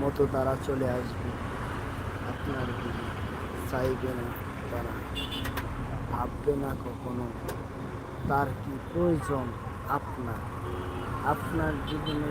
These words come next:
তার কি প্রয়োজন সেটা তারা কখনোই ভাববে না, তারা কখনো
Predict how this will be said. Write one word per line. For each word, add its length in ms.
তার 180
কি 120
প্রয়োজন 460
সেটা 280
তারা 240
কখনোই 540
ভাববে 420
না, 80
তারা 200
কখনো 340